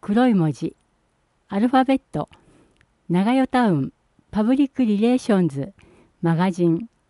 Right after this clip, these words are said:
二千二十五。紙面下に、特集、ウェザースフィールド町から表敬訪問がありました。四ページ、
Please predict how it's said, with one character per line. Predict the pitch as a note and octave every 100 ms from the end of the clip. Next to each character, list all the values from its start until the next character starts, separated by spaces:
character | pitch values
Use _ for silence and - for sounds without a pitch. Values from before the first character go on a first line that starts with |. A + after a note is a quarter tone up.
| _ _ _ _ -
二 | F#3+
千 | - C4+ D#3+
二 | D3+ E3
十 | F3+ E3 C#3+
五。 | D3 - _ _ _ _ _ _ _ _ _ _ - - - - _ _ -
紙 | - B3+
面 | C4+ F#3
下 | - - F3+
に、 | D3+ D3 - - _ _ - - - _ _ -
特 | F#3+ -
集、 | - - F3+ F3 - _ _ _ _ _ _ _ _
ウ | G#3
ェ | C4+ B3+
ザ | B3+ B3+
ー |
ス | - -
フ | E3 - _ -
ィ | A3+
ー | C4
ル | B3
ド | C4+
町 | - C4+ A3
か | -
ら | D3+ D3+ - _ _ _ -
表 | A3+ B3
敬 | C#4 C#4
訪 | C#4 C#4
問 | C#4 C#4
が | F#3+
あ | D#3
り | C#3+
ま | D#3
し | -
た。 | - - _ _ _ _ _ _ _ _ _ _ _ _ _ _ _ _ _
四 | E3 F#3+ G#3+
ペ | G#3+ F#3
ー |
ジ、 | F3 E3 -